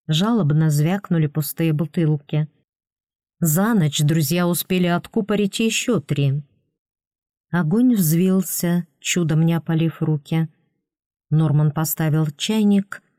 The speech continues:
и вернулся к ректору. Тот покачал головой. «Слушай, ложись спать. В таком состоянии ты весь ротан заполонишь умертвиями». «А, —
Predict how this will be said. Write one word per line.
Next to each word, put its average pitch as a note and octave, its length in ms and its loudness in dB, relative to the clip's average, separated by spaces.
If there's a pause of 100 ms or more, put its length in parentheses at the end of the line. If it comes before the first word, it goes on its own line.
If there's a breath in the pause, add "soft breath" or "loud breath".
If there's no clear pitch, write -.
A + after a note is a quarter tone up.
и F3 80 0
вернулся D#3+ 680 0
к - 100 -8
ректору. D3 560 -2 (720 soft breath)
Тот A3+ 220 -6
покачал E3 560 -4
головой. E3+ 600 0 (800)
«Слушай, C#3+ 680 -2 (220)
ложись D#3+ 560 0
спать. - 580 -4 (380)
В - 100 -20
таком F3+ 340 0
состоянии E3 840 0
ты D#3+ 160 -2
весь E3 360 0
ротан F3 580 0
заполонишь F3 840 0
умертвиями». D3+ 920 0 (1600)
«А, — F3+ 1040 0